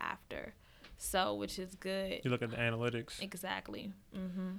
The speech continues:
Speaker 2: So when you first chose your first few flavors, did you, uh, do a bunch of research, survey, or did you have, like, a gut feeling, say, "You know what, I'm gonna go with these 'cause I like these"?
Speaker 1: I probably went the wrong way, 'cause, I mean, I didn't really survey. I kinda just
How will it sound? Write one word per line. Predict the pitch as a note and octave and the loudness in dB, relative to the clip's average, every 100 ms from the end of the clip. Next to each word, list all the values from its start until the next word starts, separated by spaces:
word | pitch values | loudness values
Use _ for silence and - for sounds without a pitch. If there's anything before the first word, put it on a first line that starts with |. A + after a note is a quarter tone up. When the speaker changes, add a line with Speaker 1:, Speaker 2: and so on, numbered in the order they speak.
| - | -4
Speaker 2:
So | - D#3 | 8 10
when | D#3 | 10
you | E3 E3+ | 8 8
first | E3+ E3 - - | 8 8 6 -6
chose | - D#3+ D3+ D3 | 6 8 10 10
your | C#3 | 8
first | C#3+ C#3 - | 8 6 4
few | - C#3 | 2 2
flavors, | A#2+ C#3 C#3 A#2 A#2 A2+ A2 | 4 6 6 8 6 4 2
did | B2 B2 B2+ | 4 4 8
you, | C3+ C3 B2 B2 | 8 8 8 8
uh, | B2 A#2+ A#2 | 10 10 10
do | A2 B2 | 8 4
a | |
bunch | A2 A#2 A#2 | 6 4 4
of | |
research, | A2+ A#2 - A#2 A2+ | 2 4 6 4 4
survey, | - A#2+ A#2 A2+ A#2 A#2 | 4 6 6 8 8 8
or | |
did | A2 A2 | 6 2
you | B2+ | 2
have, | A2 A2+ | 2 4
like, | G#2+ | 4
a | G#2 | 2
gut | A#2+ A#2 | 2 2
feeling, | - B2 A2+ A2 A2+ - - - | 4 4 6 2 -2 -8 -20 -12
say, | - A#2+ A2 | 0 2 2
"You | A2 | 2
know | A2+ A2+ | 4 4
what, | A2+ - | 4 4
I'm | A#2 | 2
gonna | G#2+ - | 0 2
go | A2+ | 2
with | A2 | 4
these | A2+ G#2 - - | 2 0 -4 -12
'cause | - A2+ | -2 2
I | |
like | G#2+ A#2+ | 2 0
these"? | - - - | -6 2 6
Speaker 1:
I | |
probably | C#4+ G4 A#3+ | 6 8 6
went | F3+ F3 | 6 0
the | - | 0
wrong | B2 C#3 A#2+ | -2 -4 0
way, | - A#2+ E2 G2+ | 4 4 2 -4
'cause, | G2+ F#3 | -6 -2
I | F3+ F#3+ | 0 4
mean, | G3+ F3+ | 4 4
I | G3 | 4
didn't | G#3+ F#3+ | 4 2
really | E3+ E3+ E3+ | 0 0 0
survey. | - - F3 F#3+ G3+ G3 G#3 G#3 - - | -2 -2 0 2 2 2 4 4 2 0
I | G#2+ F3+ | -2 -2
kinda | - - D3+ | -2 -4 -4
just | - - - | -4 -4 -4